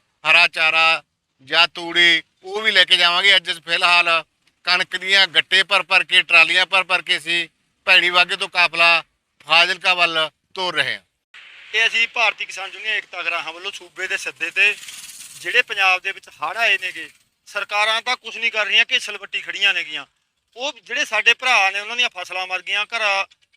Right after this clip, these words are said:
Speaker 2: ਦਾ ਬਹੁਤ ਜ਼ਿਆਦਾ ਨੁਕਸਾਨ ਹੋ ਗਿਆ, ਪਸ਼ੂਆਂ ਦਾ ਨੁਕਸਾਨ ਹੋ ਗਿਆ, ਹਰੇ ਚਾਰੇ ਦਾ ਨੁਕਸਾਨ ਹੋ ਗਿਆ। ਉਹਦੇ ਸੰਬੰਧ ਦੇ ਵਿੱਚ ਅੱਜ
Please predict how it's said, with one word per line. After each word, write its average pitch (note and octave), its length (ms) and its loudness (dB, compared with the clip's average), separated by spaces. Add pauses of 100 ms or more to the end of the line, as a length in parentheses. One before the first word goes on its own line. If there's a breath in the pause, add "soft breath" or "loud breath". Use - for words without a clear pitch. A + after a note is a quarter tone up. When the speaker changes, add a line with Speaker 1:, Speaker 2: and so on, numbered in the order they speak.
(140)
Speaker 2:
ਦਾ F#3+ 120 4
ਬਹੁਤ G#3 340 -4
ਜ਼ਿਆਦਾ F#3+ 240 0
ਨੁਕਸਾਨ F3 440 -6
ਹੋ F3 140 -8
ਗਿਆ, G3+ 160 0
ਪਸ਼ੂਆਂ F#3 380 -8
ਦਾ F#3+ 80 -8
ਨੁਕਸਾਨ F3+ 400 -8
ਹੋ F#3+ 120 -8
ਗਿਆ, G#3 140 -2
ਹਰੇ F3+ 220 -2
ਚਾਰੇ F3+ 240 -6
ਦਾ E3 100 -8
ਨੁਕਸਾਨ D3+ 360 -12
ਹੋ C3+ 120 -18
ਗਿਆ। C3 180 -14 (420)
ਉਹਦੇ C4+ 200 -4
ਸੰਬੰਧ F#3+ 320 -8
ਦੇ B3 160 0
ਵਿੱਚ A3+ 220 -4 (220)
ਅੱਜ G#3+ 140 -6